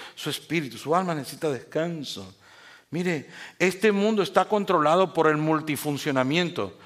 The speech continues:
multitasking, que hacemos siete cosas a la vez. ¿Cuántos son buenos haciendo muchas cosas a la vez? Yo no sirvo para eso.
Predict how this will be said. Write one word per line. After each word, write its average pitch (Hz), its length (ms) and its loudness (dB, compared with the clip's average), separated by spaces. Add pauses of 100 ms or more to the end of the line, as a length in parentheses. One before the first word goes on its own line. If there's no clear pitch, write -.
(140)
multitasking, 143 920 -2 (280)
que 160 80 4
hacemos 196 360 2
siete 202 320 2
cosas 175 300 2
a 160 60 2
la 143 100 4
vez. 131 160 2 (240)
¿Cuántos 254 300 4
son 233 180 4
buenos 208 260 4
haciendo 180 300 2
muchas 170 260 -2
cosas 156 320 -2
a 147 40 -4
la 135 100 -4
vez? 101 260 -10 (600)
Yo 147 180 0
no 190 140 0
sirvo 185 280 -2
para 120 220 -2
eso. - 180 -10